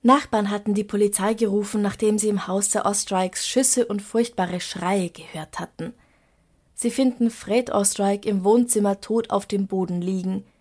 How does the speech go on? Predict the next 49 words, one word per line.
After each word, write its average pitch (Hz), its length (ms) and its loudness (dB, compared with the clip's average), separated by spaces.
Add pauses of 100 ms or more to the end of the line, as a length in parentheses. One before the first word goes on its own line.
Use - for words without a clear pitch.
(280)
Ein 240 220 2
Schuss 226 260 0
hat 202 140 -2
ihn 202 160 2
in 196 100 2
die 185 100 -4
Schläfe 233 540 2
und 220 220 0
zwei 208 200 2
in 233 160 0
die 220 120 -2
Brust 190 340 0
in 202 140 2
der 196 100 4
Nähe 202 200 6
des 196 200 0
Herzens 190 460 0
getroffen. 175 560 -8 (500)
Ein 226 140 2
vierter 269 360 0
Schuss - 360 -4
hat 220 160 0
ihn 226 120 2
verfehlt 220 680 0
und 202 160 2
steckt - 420 -6
in 202 140 2
der 196 140 -4 (120)
Decke. - 280 -8 (680)
Jetzt 240 440 2
stehen 220 340 4
sie 240 160 2
vor 240 200 -2
einem 208 340 0
großen 190 420 -2
Rätsel. 233 520 -4 (680)
Es 214 140 0
ist - 200 0
ein 208 220 4
Locked 208 420 2
Room 214 460 2
Mystery, 214 600 4
wie 202 120 4
man 185 100 -2
es 190 160 0
aus 190 160 -2
vielen 185 360 -2
Krimis 208 420 0
kennt. 196 360 -2